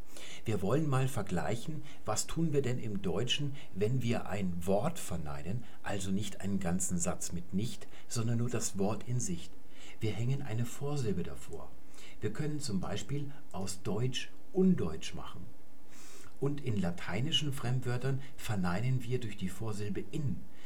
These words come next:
Aus variabel machen wir invariabel. Bei griechischen Fremdwörtern hängen wir ein A davor, symmetrisch wird asymmetrisch und wenn dieses griechische Wort mit einem Vokal beginnt,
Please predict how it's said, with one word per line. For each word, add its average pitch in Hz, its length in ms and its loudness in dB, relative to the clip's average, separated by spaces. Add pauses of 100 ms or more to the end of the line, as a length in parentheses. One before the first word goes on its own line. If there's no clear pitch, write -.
(140)
Aus - 240 0
variabel 95 720 0 (220)
machen 101 420 2
wir 107 240 0 (220)
invariabel. 80 960 2 (880)
Bei 101 200 0
griechischen 135 600 0
Fremdwörtern 101 760 0 (140)
hängen 127 360 2
wir 123 220 0
ein 98 260 2
A 123 200 -2
davor, 104 600 0 (360)
symmetrisch 101 800 0
wird - 240 0 (100)
asymmetrisch 104 840 0 (340)
und 107 160 0
wenn 107 160 0
dieses 98 360 -2
griechische 107 500 0
Wort 107 260 0
mit 101 160 -2
einem 92 200 0
Vokal 92 440 -2
beginnt, 110 460 0